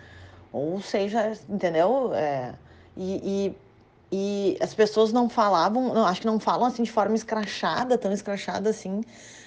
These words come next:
mas, ah, de-, acho que pensam lá no seu inconsciente, "Hum, quarenta anos, solteiro, não teve filho, bah, fracassou na vida."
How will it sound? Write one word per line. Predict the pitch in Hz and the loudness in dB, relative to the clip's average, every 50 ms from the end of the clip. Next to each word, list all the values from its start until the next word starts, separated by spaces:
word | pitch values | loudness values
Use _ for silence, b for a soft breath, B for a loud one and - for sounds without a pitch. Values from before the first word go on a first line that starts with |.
| B - | B 0
mas, | 220 226 220 220 226 220 226 | 2 4 6 4 4 4 4
ah, | 240 240 233 226 226 226 226 226 226 226 220 | 4 6 6 6 4 4 2 2 2 0 -2
de-, | 202 196 214 220 208 202 - | -2 -4 -4 -4 -4 -2 -2
acho | - 208 214 - - | 0 -2 -2 -2 -6
que | - | -8
pensam | - - 311 285 277 277 247 - 240 220 | -2 0 2 2 2 0 0 0 0 0
lá | 196 175 | 0 -2
no | 175 180 175 | -2 -4 -4
seu | - 185 175 | -6 -6 -6
inconsciente, | 170 165 - 170 165 - - 160 160 - - | -6 -8 -8 -10 -10 -8 -8 -10 -8 -6 -4
"Hum, | 202 220 240 247 233 226 214 196 185 180 - | -2 -2 0 0 0 0 0 -2 -4 -6 -4
quarenta | - 175 170 175 180 202 214 226 | -2 -2 -2 -2 -2 -4 -4 -2
anos, | 220 202 190 190 190 196 202 - - - B B B B B B B B B B | -4 -4 -4 -4 -4 -4 -6 -8 -10 -18 B B B B B B B B B B
solteiro, | - - - 196 202 196 - - 196 196 196 196 | -8 -4 -2 -2 -2 0 0 2 4 4 4 2
não | 190 | 0
teve | 180 185 190 190 185 185 | -2 -2 -2 -2 -2 -4
filho, | - - - 196 196 202 190 | -8 -6 -4 -2 -2 -2 -2
bah, | 185 185 190 190 | -2 -2 -4 -4
fracassou | 190 - 180 180 - 202 - - 214 | -4 -6 -6 -4 -4 -4 -4 -2 -2
na | 202 208 208 | -2 -2 -2
vida." | 185 180 170 170 170 175 170 | -2 -4 -6 -6 -6 -8 -8